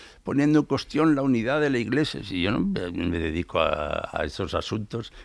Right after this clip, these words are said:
ni son los que me tienen ocupado. Lo, lo que sí quiero decir es que yo sí noto que hay distintas respuestas. Y en esas res-, distintas respuestas a, a lo que, mm, la Iglesia nos viene a decir,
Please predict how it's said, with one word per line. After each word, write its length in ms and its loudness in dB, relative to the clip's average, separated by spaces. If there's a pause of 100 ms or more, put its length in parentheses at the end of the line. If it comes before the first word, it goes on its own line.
ni 120 2
son 180 0
los 120 2
que 140 4
me 160 4
tienen 420 0
ocupado. 480 -4 (300)
Lo, 200 2
lo 200 2
que 320 -2
sí 240 2
quiero 320 4
decir 340 4
es 140 0
que 240 0 (240)
yo 100 4
sí 160 2
noto 380 4
que 80 -2
hay 80 2
distintas 580 -2
respuestas. 720 -8 (720)
Y 760 0
en 120 2
esas 240 0
res-, 160 -4 (140)
distintas 560 0
respuestas 640 0
a, 340 4 (340)
a 120 -2
lo 160 0
que, 800 0
mm, 840 -10
la 100 -2
Iglesia 440 0
nos 180 -2
viene 220 0
a 20 0
decir, 400 -2